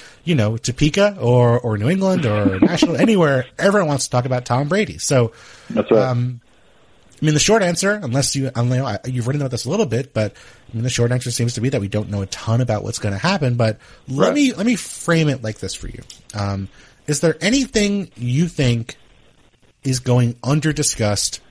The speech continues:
Speaker 1: or we're not paying enough attention to, or we're not thinking enough about when it comes to the possibilities of where Tom Brady might be going this offseason?
Speaker 2: Hmm. So, well, the, since the people of Topeka must know about Tom Brady, uh,
Speaker 1: <laughs>
Speaker 2: I would say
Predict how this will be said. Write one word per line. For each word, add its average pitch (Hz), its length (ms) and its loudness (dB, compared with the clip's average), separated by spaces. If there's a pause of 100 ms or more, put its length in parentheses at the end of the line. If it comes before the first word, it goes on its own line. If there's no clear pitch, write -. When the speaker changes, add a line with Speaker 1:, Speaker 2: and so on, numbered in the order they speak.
(140)
Speaker 1:
or 104 120 -4
we're 113 100 -2
not 113 320 -4
paying 120 280 0
enough 104 200 -4
attention 104 380 -6
to, 107 180 -4
or 101 160 -4
we're 117 60 0
not 127 200 -2
thinking 127 240 -2
enough 107 200 0
about 98 220 -4
when 101 100 -6
it 107 80 -8
comes 104 200 -4
to - 80 -12
the 117 60 -10
possibilities 123 720 2 (360)
of 120 160 -2
where 120 180 2
Tom 113 320 -2
Brady 110 300 -2
might 101 220 -4
be 104 100 -6
going 98 300 -2
this 92 140 -6
offseason? 85 420 -8 (1080)
Speaker 2:
Hmm. 110 580 4 (300)
So, 131 420 4
well, 131 200 6
the, 120 100 -4 (240)
since 175 240 2
the 143 100 6
people 165 380 0
of 123 100 -2
Topeka 151 440 2
must 127 260 -2
know 113 380 -2 (480)
about 110 280 0
Tom 107 220 -4
Brady, 107 360 -2
uh, 104 260 -4 (140)
Speaker 1:
<laughs> - 180 -14
Speaker 2:
I 131 120 2
would 147 180 2 (140)
say 139 560 6